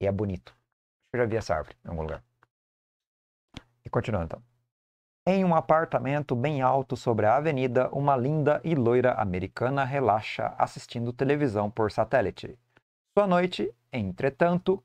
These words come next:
foi interrompida por uma batida na porta. Ela se levantou,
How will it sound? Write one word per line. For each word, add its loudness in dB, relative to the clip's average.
foi 4
interrompida 2
por 0
uma 2
batida 2
na 0
porta. -2
Ela 0
se -6
levantou, 2